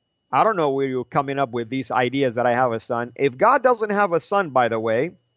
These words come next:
then God cannot be called the Father. So that's a fair argument. This is according to the teaching of Islam. Let's go to another link and see what else did it say.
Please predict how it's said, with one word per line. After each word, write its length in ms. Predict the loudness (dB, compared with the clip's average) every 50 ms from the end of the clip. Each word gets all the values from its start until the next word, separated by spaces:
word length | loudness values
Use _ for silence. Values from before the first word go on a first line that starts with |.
| _ _ _ _ _ _ _ _ _ _
then 280 | 0 2 2 2 2 0
God 260 | 2 2 2 2 2
cannot 260 | 0 -2 -2 -2 -2
be 100 | -6 -10
called 300 | -10 -2 0 0 2 2
the 80 | 0 -2
Father. 420 | 2 2 2 2 2 0 -6 -12 -14 _ _ _ _ _ _ _ _
So 380 | -8 -4 -2 0 0 -2 -2 -6 _ _ _ _ _ _ _ -4
that's 380 | 0 2 2 2 2 -2 -8 -12 _
a 160 | -4 -4 -4 -4 -6 _ _ _
fair 560 | -2 0 0 2 0 2 2 0 0 -2 -4 -8 _ _ _ _ _ _ _ 2
argument. 540 | 4 4 4 2 0 -4 -4 -6 -12 -14 _ _ _ _
This 320 | -2 2 2 2 2 0 -4
is 160 | -6 -4 0
according 680 | -2 -2 -2 -2 -2 -2 -2 0 0 -2 -4 -4 -8 -10
to 120 | -10 -2
the 120 | -2 -2
teaching 400 | -2 -2 -8 -10 -8 -8 -8 -6
of 140 | -4 -2 0
Islam. 420 | -2 -2 2 2 2 2 2 -2 -6 _ _ _ _ _ _ _ _ -2
Let's 160 | -2 0 2
go 180 | 4 2 2 4
to 280 | 2 0 0 0 -2 -4 _ _ _ _ _ _
another 640 | 2 2 2 2 2 2 2 4 4 4 2 2 -2 -6
link 560 | -4 -2 0 0 -2 -4 -10 -16 -18 -20 -20 _ _ _ _ _ _
and 200 | -2 -2 0 -2
see 480 | -4 -4 -4 -4 -2 -2 -4 -6 -6 -8 _
what 300 | -2 2 4 4 6 6
else 240 | 4 2 0 -2 -2
did 160 | -4 -2 -2
it 120 | -2 -4
say. 420 | -6 -4 -2 -2 -2 -2 -4 -8